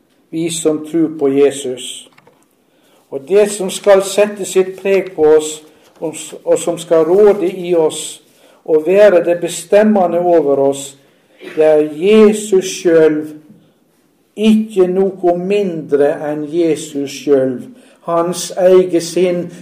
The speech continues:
ved at han sjøl bor i oss. Det som Guds ord sier oss her i Filippabrevet to fem, er altså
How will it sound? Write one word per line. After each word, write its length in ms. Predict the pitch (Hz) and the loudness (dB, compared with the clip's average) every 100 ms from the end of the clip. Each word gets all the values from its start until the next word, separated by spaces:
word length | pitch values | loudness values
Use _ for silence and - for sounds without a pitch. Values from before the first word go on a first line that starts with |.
| - | -6
ved 160 | 165 175 | 2 2
at 160 | - | 2
han 140 | 160 156 | -2 -4
sjøl 680 | - - - 175 151 139 131 131 | -10 -12 -2 2 4 2 0 -4
bor 260 | 135 127 | -4 -2
i 120 | 120 117 | -4 -4
oss. 220 | 117 - - - - _ _ _ _ _ _ _ _ _ _ _ _ _ _ _ _ _ _ _ _ - _ _ _ _ _ _ | -6 -10 -16 -18 -20 _ _ _ _ _ _ _ _ _ _ _ _ _ _ _ _ _ _ _ _ -20 _ _ _ _ _ _
Det 140 | 180 185 | -2 0
som 180 | 190 185 180 | 0 -2 0
Guds 280 | 202 202 208 | 0 0 0
ord 160 | 196 | 0
sier 560 | - 190 185 185 180 180 175 | 0 2 4 6 4 4 2
oss 160 | - | 2
her 300 | - 165 156 - - _ _ | 2 2 2 0 -12 _ _
i 120 | 156 | -10
Filippabrevet 920 | 151 170 170 180 - 165 156 151 156 151 | -8 -4 -2 0 0 0 2 2 2 -2
to 160 | 175 147 | -8 -10
fem, 420 | - 156 143 143 131 - _ _ | -8 -4 -4 -4 -12 -20 _ _
er 220 | 160 151 | 0 0
altså 720 | 151 156 156 - 139 135 135 | 0 -2 -2 0 2 2 -4